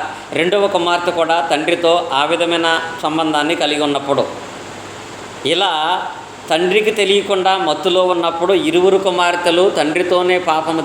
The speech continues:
చేసి ఆ తండ్రి వలన వాళ్ళు ఇద్దరు కుమారులను కన్నారు.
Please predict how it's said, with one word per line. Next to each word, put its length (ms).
చేసి 260
ఆ 120
తండ్రి 420
వలన 340
వాళ్ళు 220
ఇద్దరు 300
కుమారులను 580
కన్నారు. 400